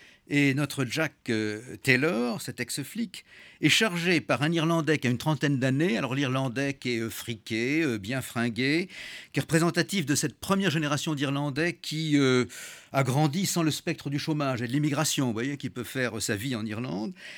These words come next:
Et lui vient lui demander d'enquêter sur sa belle-mère.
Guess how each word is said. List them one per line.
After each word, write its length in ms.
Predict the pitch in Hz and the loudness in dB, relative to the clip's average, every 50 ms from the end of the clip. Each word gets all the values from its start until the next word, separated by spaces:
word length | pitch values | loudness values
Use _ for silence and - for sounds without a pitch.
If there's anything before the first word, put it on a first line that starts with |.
| - - - | -18 -4 2
Et 100 | - 175 | 4 4
lui 160 | 175 226 285 | 6 6 6
vient 140 | 185 185 220 | 6 6 4
lui 120 | 208 208 | 2 2
demander 400 | 175 190 190 196 202 175 233 247 | 2 2 2 2 2 2 0 0
d'enquêter 420 | 185 202 180 - - 190 170 196 160 | 2 0 0 0 0 -2 0 0 -2
sur 80 | 139 | -2
sa 120 | - - 143 | -2 -2 0
belle-mère. 560 | 127 143 143 147 156 165 180 226 240 226 180 | 0 0 0 0 0 0 0 0 -2 -4 -4